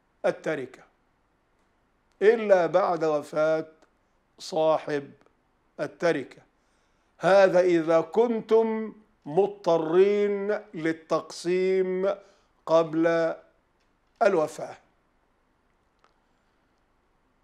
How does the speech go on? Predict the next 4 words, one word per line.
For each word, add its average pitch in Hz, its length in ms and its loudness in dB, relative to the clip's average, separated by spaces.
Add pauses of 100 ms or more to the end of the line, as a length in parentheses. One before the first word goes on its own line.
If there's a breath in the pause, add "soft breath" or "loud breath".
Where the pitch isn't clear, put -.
(1120)
نقول 233 480 0
ذلك 226 760 4 (240)
ثم 208 400 0
نعود 190 920 4